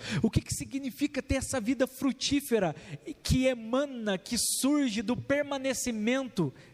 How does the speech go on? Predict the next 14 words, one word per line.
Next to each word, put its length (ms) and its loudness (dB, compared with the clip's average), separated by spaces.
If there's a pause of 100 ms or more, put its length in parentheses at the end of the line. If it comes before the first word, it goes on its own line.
em 200 0
Cristo?" 520 -2 (720)
Ah, 320 2 (200)
falando 480 0
só 160 2
da 100 0
palavra 400 0
permanecer, 960 0 (680)
a 40 2
palavra 360 2
permanecer 640 0
significa 440 -2
estar 240 2
ligado. 640 0